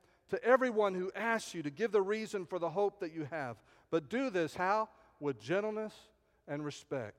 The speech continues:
God did not call you to be an obnoxious witness. Amen? Hallelujah. God is not calling you to be an obnoxious witness. Do it with gentleness. Do it with respect. So practically, how can you do this?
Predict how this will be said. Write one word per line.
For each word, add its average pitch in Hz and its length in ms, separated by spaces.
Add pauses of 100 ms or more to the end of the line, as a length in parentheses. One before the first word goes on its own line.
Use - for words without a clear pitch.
(440)
God 165 240
did 151 100
not 175 300
call 190 300
you 135 200
to 131 60
be 147 160
an 143 100
obnoxious 139 760
witness. 123 340 (960)
Amen? 175 460 (920)
Hallelujah. 196 760 (360)
God 165 220
is 160 100
not 180 300
calling 196 400
you 147 80
to 143 80
be 156 120
an 151 80
obnoxious 156 640
witness. 135 360 (500)
Do 165 100
it 160 100
with 139 200
gentleness. 190 500 (560)
Do 160 200
it 151 200
with 135 380 (380)
respect. 127 560
So 147 100
practically, 208 560
how 156 180
can 160 180
you 160 120
do 139 160
this? 110 200